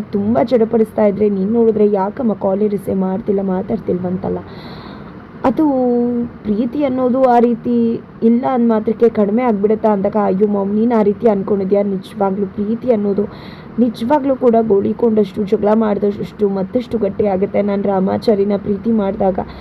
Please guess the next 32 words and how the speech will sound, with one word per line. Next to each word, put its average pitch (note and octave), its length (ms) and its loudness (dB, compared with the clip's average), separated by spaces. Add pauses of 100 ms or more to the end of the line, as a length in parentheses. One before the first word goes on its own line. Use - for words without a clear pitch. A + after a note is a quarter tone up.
(140)
ಅದಕ್ಕೂ B3+ 280 0
ಮುನ್ನ A3+ 260 4
ನಾವಿಬ್ರು G3 420 2
ತುಂಬಾ G#3 260 0
ದೊಡ್ಡ G3 280 0
ಶತ್ರುಗಳಾಗಿದ್ವಿ. G3 1040 0
ನಾನು F#3+ 300 -2
ರಾಮಾಚಾರಿ F#3+ 520 0
ಜೊತೆ F#3+ 280 -2
ಎಷ್ಟು G3 280 0
ಗಲಾಟೆ F#3+ 420 0
ಮಾಡ್ದೆ F#3+ 360 0
ಗೊತ್ತಾ, F#3 300 -6 (340)
ಮಾಡ್ತಿದ್ದೆ A3 460 2
ಗೊತ್ತಾ? F#3+ 460 -2
ನಿನ್ಗೂ G3+ 340 -2
ಕೂಡ A3+ 240 2
ಗೊತ್ತಿದೆ G3 400 -2
ಅಲ್ವಾ? F#3+ 340 0
ಅದೇ F#3+ 200 0
ರೀತಿಯಾಗಿ G3 560 0
ಈಗ್ಲೂ F#3+ 260 -2
ಕೂಡ G#3+ 240 -2
ವಿವೇಕ್ A3 760 -6
ಜೊತೆ A3+ 340 0
ಗಲಾಟೆ G3+ 460 0
ಮಾಡ್ತಿದ್ದೀನಿ G3 560 -2
ಅನ್ನೋ F#3 180 2
ಕಾರಣಕ್ಕೆ G3 800 -4 (1400)
ನನ್ಗೆ C#4 360 2
ಇಷ್ಟ - 220 -4 (300)
ಇಲ್ಲ B3 220 4